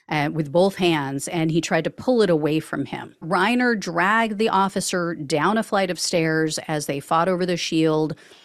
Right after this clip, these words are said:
and then the officer fell down. Well, at that point, Reiner ripped the shield away from him, and he took off into the crowd. Sometime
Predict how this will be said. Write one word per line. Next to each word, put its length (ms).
and 160
then 100
the 160
officer 580
fell 360
down. 560
Well, 160
at 140
that 260
point, 340
Reiner 580
ripped 240
the 60
shield 340
away 240
from 220
him, 420
and 240
he 100
took 240
off 180
into 200
the 100
crowd. 500
Sometime 680